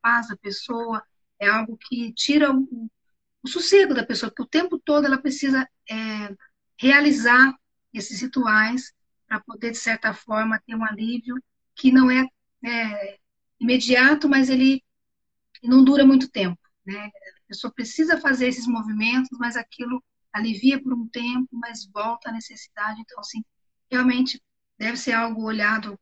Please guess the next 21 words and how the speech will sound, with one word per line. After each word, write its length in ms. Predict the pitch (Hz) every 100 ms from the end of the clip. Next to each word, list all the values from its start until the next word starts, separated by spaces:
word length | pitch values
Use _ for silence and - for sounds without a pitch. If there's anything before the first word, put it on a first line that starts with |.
| _
com 300 | 214 202 190
carinho, 720 | 202 196 196 240 262 262 262 - _ _ _ _ _
né? 220 | 214 226
A 140 | 220
pessoa 300 | - 220 254
que 80 | 262
identificar 680 | 220 233 240 - 196 247 -
que 100 | 226
realmente 400 | 233 226 226 -
tem 380 | 240 226 220 240
isso 180 | 240 262
e 40 |
percebe, 500 | 233 - 226 226 226 _ _ -
às 140 | 202
vezes 180 | 254 -
pensa 260 | 269 262
que 80 | 262
é 40 | 247
um 140 | 254
outro 240 | 311 320
problema 600 | - 254 226 240 269 285